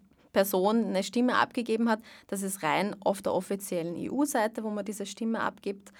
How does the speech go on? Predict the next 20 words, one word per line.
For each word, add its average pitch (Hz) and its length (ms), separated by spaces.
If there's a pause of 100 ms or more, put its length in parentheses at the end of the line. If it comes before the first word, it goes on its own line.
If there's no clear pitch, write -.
(280)
Äh, 190 240
und 202 360
von 208 160
Land 175 320
zu 247 80
Land 185 340
sind 220 260
die 202 120
Dinge, 214 260
die 196 100
man 190 200
da 175 120
ausfüllen 208 420
muss, 208 220
verschieden. 175 540 (240)
Für - 120
Österreich 226 600
ist 233 140
es 214 240
relativ 196 760